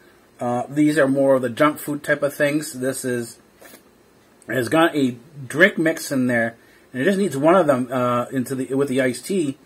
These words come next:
That makes, uh, it gives you a, a Skittles type of flavor to it. So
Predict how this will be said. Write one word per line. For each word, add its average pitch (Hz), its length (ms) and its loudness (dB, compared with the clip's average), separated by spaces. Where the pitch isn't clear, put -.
That 147 280 2
makes, 160 580 -2
uh, 139 320 4
it 139 180 -4
gives 156 220 4
you 151 160 0
a, 139 240 0
a 131 180 -2
Skittles 214 460 2
type 131 120 0
of 110 100 -6
flavor 113 300 -4
to 98 160 -10
it. 82 120 -12
So 104 240 -4